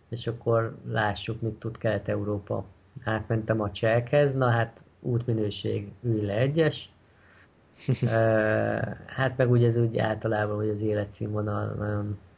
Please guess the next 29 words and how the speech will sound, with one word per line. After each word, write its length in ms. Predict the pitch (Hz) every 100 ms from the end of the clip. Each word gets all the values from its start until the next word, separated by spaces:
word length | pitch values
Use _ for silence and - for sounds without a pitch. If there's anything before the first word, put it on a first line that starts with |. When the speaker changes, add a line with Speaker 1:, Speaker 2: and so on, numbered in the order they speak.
| -
Speaker 1:
nagyon 520 | 117 110 104 104 107 110 - 113 -
látványos 720 | 110 104 101 117 107 107 -
kontraszt, 400 | - 143 - -
és 160 | 143 139
hát 300 | - 147 165
ott 160 | 160
igazából 420 | 165 147 143 135 131
ott 160 | 123
a, 160 | 123 123 120 - - - _ _
a 100 | 120
túrának 460 | 135 127 123 117 117
a 40 |
második 640 | 117 113 110 - 110 107 113
látványossága, 1080 | 110 104 - 107 107 101 - - 107 104
az 140 | 101 101
mentem, 520 | 107 113 117 120 113
most 200 | 107 -
lehet 300 | 110 107 104
ilyet 220 | 113 107 -
mondani, 420 | 117 127 127 120
ott, 200 | 117 -
ott 120 | - 104
ugye 160 | 113
Auschwitz, 580 | 107 107 - 104 92 - - _ _ - - _ _ - - -
ö, 300 | 110 107 104 101
volt 300 | 104 104 98
a 80 | 98
cél, 260 | - 107
Lengyelország. 840 | 104 104 104 101 101 101 - 107 107